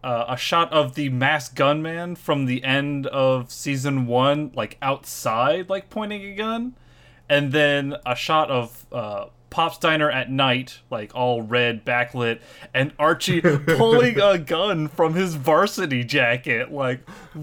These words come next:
Speaker 2: Archie.
Speaker 1: what the
Speaker 2: Uh, it's a
Speaker 1: fuck?
Speaker 2: Leatherman jacket, Noah.
Speaker 1: Okay, yeah, whatever.
Speaker 2: Stick to the in-universe continuity.
Speaker 1: <laughs> Is there? Is there? Uh,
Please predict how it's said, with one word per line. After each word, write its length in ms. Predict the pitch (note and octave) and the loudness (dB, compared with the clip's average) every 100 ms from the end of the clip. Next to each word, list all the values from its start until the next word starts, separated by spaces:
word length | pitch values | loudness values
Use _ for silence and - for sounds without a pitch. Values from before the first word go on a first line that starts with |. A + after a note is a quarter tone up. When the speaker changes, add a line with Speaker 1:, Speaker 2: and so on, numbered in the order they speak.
| D3 | -4
Speaker 2:
Archie. 800 | C#3+ B2+ B2+ B2+ - A#2+ B2+ B2 | 0 2 2 -2 -6 -2 0 2
Speaker 1:
what 360 | A2+ G#2+ G2 - | 2 2 0 -4
the 100 | E3 | -4
Speaker 2:
Uh, 180 | A#2+ | 0
it's 140 | - - | 0 0
a 80 | A2+ | 0
Speaker 1:
fuck? 80 | |
Speaker 2:
Leatherman 520 | A2+ C3 C3+ C3+ C#3 C3+ | 4 4 6 4 2 0
jacket, 440 | C3 B2+ C3 B2+ | 0 0 -2 -4
Noah. 480 | C3 B2 B2 B2 C3 | -2 -2 0 0 -2
Speaker 1:
Okay, 420 | B2+ A2+ F#2+ F#2 - | -2 -8 -8 -10 -12
yeah, 280 | G#2 F#2 F#2 | -12 -12 -14
whatever. 500 | - A#2+ G2 F#2+ F#2+ - - - | -10 -8 -8 -8 -14 -16 -20 -10
Speaker 2:
Stick 420 | - - E3+ E3 | -6 2 2 2
to 100 | F#3 | 2
the 160 | C#3 C3+ | 2 2
in-universe 680 | D#3 C#3+ C#3 C#3 C3 C3 C#3 | 2 2 2 2 2 0 0
continuity. 1200 | - G4 F#4 - D#3+ D#3 D3+ D3 C#3+ C#3+ C#3+ E3+ | 4 6 6 4 -2 2 4 4 4 2 0 -4
Speaker 1:
<laughs> 40 | - | -4
Is 220 | F#3+ - | -4 0
there? 460 | B3 - - D4+ - | 0 2 -2 -6 -8
Is 160 | - G#3+ | -10 -8
there? 260 | F4+ F4+ E4 - F#4 C#4+ - | -6 -6 -8 -8 0 0 2
Uh, 320 | D#3 D3 D3 | 4 6 4